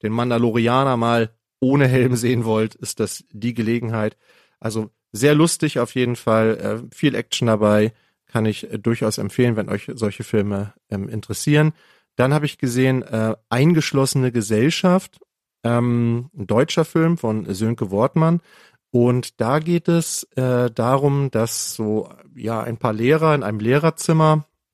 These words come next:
sozusagen am Freitagnachmittag, kurz bevor sie nach Hause gehen, äh, taucht da nochmal ein Vater auf von einem Sohn, der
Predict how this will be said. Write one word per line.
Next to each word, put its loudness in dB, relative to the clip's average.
sozusagen -2
am -4
Freitagnachmittag, 0
kurz 0
bevor 2
sie -2
nach -2
Hause 0
gehen, 0
äh, 0
taucht 0
da 4
nochmal 0
ein -2
Vater 0
auf 2
von -8
einem -6
Sohn, 2
der 0